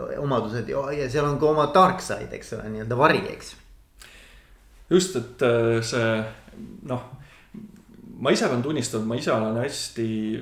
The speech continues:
Speaker 2: kui me räägime üldse, ütleme, sellisest tööalasest isiksuse psühholoogiast, et ma ise olen hästi, äh, Robert Hogani mõjudega siin ja,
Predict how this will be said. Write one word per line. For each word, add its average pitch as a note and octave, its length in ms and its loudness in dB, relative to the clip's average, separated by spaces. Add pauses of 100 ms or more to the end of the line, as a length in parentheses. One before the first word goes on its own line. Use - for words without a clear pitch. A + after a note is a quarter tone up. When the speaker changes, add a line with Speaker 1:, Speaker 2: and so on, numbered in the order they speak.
(140)
Speaker 2:
kui A#2 80 -2
me A2+ 80 0
räägime A#2 240 -2
üldse, A2 320 -4
ütleme, G#2+ 240 -8
sellisest G#2+ 400 -8
tööalasest G#2 560 0
isiksuse A2+ 400 -8
psühholoogiast, G#2 640 -4
et - 280 -18
ma A2+ 120 -2
ise A#2 160 -4
olen G#2 400 -2
hästi, A2+ 400 -6 (200)
äh, - 720 -10
Robert B2+ 360 2
Hogani A2 720 0
mõjudega G#2+ 680 -2
siin G#2+ 320 -4
ja, G#2+ 160 -2